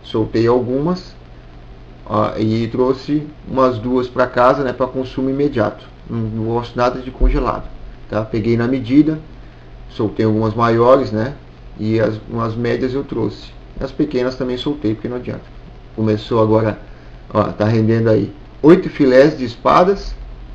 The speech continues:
tá? Dá pra comer muito bem. Uma espada rendeu oito filés, tá?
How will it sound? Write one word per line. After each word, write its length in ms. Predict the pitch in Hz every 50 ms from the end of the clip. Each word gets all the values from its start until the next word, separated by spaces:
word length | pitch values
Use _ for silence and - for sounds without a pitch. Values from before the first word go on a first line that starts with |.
| - - - - - - - - - - - - - - - - -
tá? 280 | - 120 - 135 - - - - - - - - - - - - - - - - - - -
Dá 180 | 107 113 113
pra 120 | 110 120 113
comer 200 | - 117 113 110
muito 300 | 113 139 165 160 147 123
bem. 340 | 101 107 117 127 151 156 151 -
Uma 140 | 139 139
espada 340 | 123 - - - 139 135 131
rendeu 280 | 131 127 123 123 131 123
oito 220 | 139 170 180 - 160
filés, 500 | - 180 156 117 - - - - - - - - - - - - - - - - - - - - - -
tá? 260 | 120 110 113 139 -